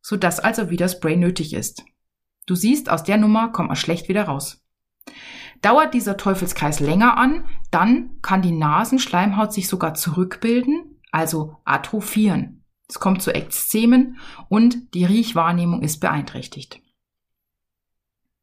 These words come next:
Hier besteht dann die Therapie im Absetzen des auslösenden Sprays, aber das ist gar nicht so einfach, denn die Betroffenen haben häufig das Gefühl,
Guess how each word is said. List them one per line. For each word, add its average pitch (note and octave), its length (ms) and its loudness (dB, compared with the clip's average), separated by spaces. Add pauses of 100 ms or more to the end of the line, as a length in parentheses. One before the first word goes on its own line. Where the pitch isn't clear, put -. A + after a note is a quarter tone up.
(300)
Hier A#3+ 200 2
besteht G#3 360 0
dann F3+ 100 0
die E3+ 100 -4
Therapie D#3+ 520 -4
im F3+ 100 2
Absetzen - 720 -2
des - 180 -4
auslösenden D#3 760 -2
Sprays, - 720 -4 (560)
aber A3 300 0
das F#3 140 -4
ist F3+ 120 -2
gar E3+ 160 2
nicht F3 140 -2
so - 140 -6
einfach, D#3+ 460 -2
denn G3+ 300 2
die F#3+ 80 0
Betroffenen G#3+ 640 0
haben E3+ 240 -2
häufig F#3+ 260 -2
das - 180 -4
Gefühl, G3+ 520 0